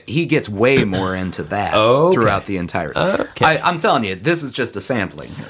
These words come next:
Speaker 2: Okay.
Speaker 1: And there's a lot of stuff about, uh, about n-, not caring about what anyone says about the art you're creating or anything.
Speaker 2: Okay,
Speaker 1: Just
Speaker 2: yeah.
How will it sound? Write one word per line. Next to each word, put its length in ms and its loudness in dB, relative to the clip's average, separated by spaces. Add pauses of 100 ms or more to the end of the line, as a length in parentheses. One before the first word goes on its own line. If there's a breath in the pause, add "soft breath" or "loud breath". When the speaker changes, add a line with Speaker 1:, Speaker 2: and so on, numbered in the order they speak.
(180 loud breath)
Speaker 2:
Okay. 360 2 (500)
Speaker 1:
And 120 0
there's 200 0
a 80 2
lot 240 2
of 80 -2
stuff 280 -2
about, 400 -4
uh, 280 -10 (720 loud breath)
about 520 -2 (360)
n-, 180 -12
not 380 2
caring 680 -4 (460 soft breath)
about 480 -2 (580)
what 240 -2
anyone 680 -2 (280)
says 580 -2
about 460 -4 (140)
the 240 -6
art 280 -2
you're 200 -2
creating 560 0
or 140 -4
anything. 360 -2
Speaker 2:
Okay, 480 0
Speaker 1:
Just 220 0
Speaker 2:
yeah. 80 -6